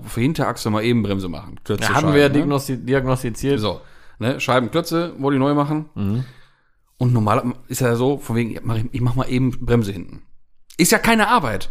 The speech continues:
Speaker 2: Nö.
Speaker 1: Ne? So.
Speaker 2: Rad ab, Bremsträger, Sattel ab,
Speaker 1: Bühne
Speaker 2: Träger
Speaker 1: noch
Speaker 2: ab.
Speaker 1: belegt vom Omega.
Speaker 2: Ja.
Speaker 1: Ne, der ist jetzt übrigens auch wieder auf der Straße seit Freitagabend.
Speaker 2: Hat er tüv?
Speaker 1: Ja, das
Speaker 2: Geschweißt?
Speaker 1: war
Speaker 2: Ah, das war schon.
Speaker 1: Das ist ja alles schon längst fertig.
Speaker 2: Ach so.
Speaker 1: Der hat Service gemacht hier, Zahnriemen und so ein Scheiß alles.
Speaker 2: Hat er gemacht, oder?
Speaker 1: Mhm.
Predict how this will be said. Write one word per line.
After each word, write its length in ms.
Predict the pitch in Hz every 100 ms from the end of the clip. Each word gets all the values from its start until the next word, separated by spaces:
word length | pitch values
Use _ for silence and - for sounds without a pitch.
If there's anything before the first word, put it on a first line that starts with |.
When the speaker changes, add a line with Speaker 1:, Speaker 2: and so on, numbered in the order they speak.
| -
Speaker 2:
Nö. 160 | 107 92 - - - -
Speaker 1:
Ne? 200 | 135 208 - - _
So. 280 | - 101 - _ _ -
Speaker 2:
Rad 200 | 131 131
ab, 200 | 123 123
Bremsträger, 560 | 120 123 - 117 110 110
Sattel 260 | 127 127
ab, 60 | 123
Speaker 1:
Bühne 200 | 175 190
Speaker 2:
Träger 40 | 170
Speaker 1:
noch 60 | 120
Speaker 2:
ab. 80 | 123
Speaker 1:
belegt 320 | 127 160 180
vom 320 | - 139 139 -
Omega. 500 | 120 117 131 170 208 - 117
Speaker 2:
Ja. 260 | 107 101 123
Speaker 1:
Ne, 160 | 123
der 200 | 120 120 107 -
ist 80 | 127
jetzt 140 | 127
übrigens 200 | 131 120
auch 140 | 101 135
wieder 80 | 139
auf 60 |
der 60 | 143
Straße 340 | - 147 185
seit 200 | 175 156
Freitagabend. 420 | - - 170 190 - - - -
Speaker 2:
Hat 100 | 131
er 100 | 143
tüv? 300 | 143 233 - - - - - - -
Speaker 1:
Ja, 60 | -
das 80 | 107
Speaker 2:
Geschweißt? 420 | 127 139 170 190
Speaker 1:
war 60 | 107
Speaker 2:
Ah, 40 |
das 140 | 160 151
war 120 | 156
schon. 200 | - 98
Speaker 1:
Das 160 | 101 101
ist 100 | 101
ja 80 |
alles 180 | 117 120
schon 100 | 123
längst 120 | 113
fertig. 280 | 117 107 - -
Speaker 2:
Ach 100 | 104
so. 260 | 120 92 - - - -
Speaker 1:
Der 100 | 104
hat 80 | 101
Service 280 | 113 98 -
gemacht 220 | 95 -
hier, 280 | - - -
Zahnriemen 340 | 98 95 92
und 40 | -
so 60 | -
ein 40 |
Scheiß 200 | - -
alles. 280 | - - - - -
Speaker 2:
Hat 140 | 117 123
er 80 |
gemacht, 240 | 180 160 160
oder? 180 | 160 -
Speaker 1:
Mhm. 360 | 143 196 208